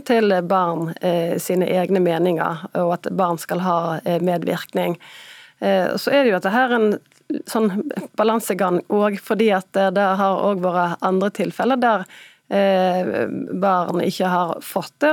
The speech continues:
samværet med sine biologiske foreldre, ikke har fått muligheten til å bli kjent med de. Og det som, eh, er, er viktig, det er at det,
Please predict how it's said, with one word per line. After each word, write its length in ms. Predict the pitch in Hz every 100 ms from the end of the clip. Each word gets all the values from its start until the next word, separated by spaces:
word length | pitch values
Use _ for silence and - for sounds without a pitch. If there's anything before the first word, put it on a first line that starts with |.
| 285
samværet 400 | 226 196 202 196
med 140 | 180
sine 240 | 190 185 175
biologiske 640 | 180 180 180 175 175 -
foreldre, 380 | - 180 170 180
ikke 140 | 180 196
har 80 | 185
fått 220 | 185 180
muligheten 800 | 196 196 190 214 202 180 - 277
til 160 | 311 254
å 60 |
bli 80 | 190
kjent 240 | 185 185 180
med 80 | -
de. 160 | 175 165 - - - - -
Og 60 |
det 80 | 220
som, 280 | 220 220 202 196
eh, 140 | 190
er, 300 | - 196 190 -
er 60 | 190
viktig, 300 | 190 - 254
det 80 | 247
er 60 |
at 100 | 220
det, 140 | 220